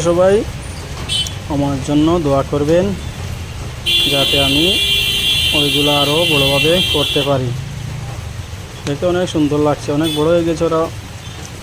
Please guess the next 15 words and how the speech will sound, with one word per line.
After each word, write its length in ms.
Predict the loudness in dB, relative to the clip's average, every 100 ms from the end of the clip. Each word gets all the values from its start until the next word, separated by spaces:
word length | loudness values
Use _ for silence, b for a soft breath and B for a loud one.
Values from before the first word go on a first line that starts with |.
| -12 -12 -14 -8
অনেক 140 | -4 0 2
লাফালাফিও 520 | 2 4 2 2 -2 0
করছে। 360 | -2 -2 -4 -4 -4 -6 -10 -12 -12 -12 -10 -10 -10 -10 -12 -12 -4
নিজে 320 | -2 0 2 0 -2 -8 -14 -12 -12 -12 -14 -14 -14 -12 -4
হাতের 300 | -2 2 2
মধ্যে 400 | 2 2 0 0 0 0 0
নেওয়ার 260 | 2 2 0 2
পর 140 | 2 2 -4 -2
কুড়াল 280 | 2 4 4
দিয়ে 120 | 2
নেমে 220 | 2 2 0
যাচ্ছে, 320 | -2 -4 -6 -6 -8 -8 -10 -8 -8 -6 -6 -6 -6 -6 -6 -6 -6 -6 -6 -6 -4 0
অনেক 180 | 2 4
লাফালাফি 380 | 4 6 4 4 2
করছে। 320 | 2 2 0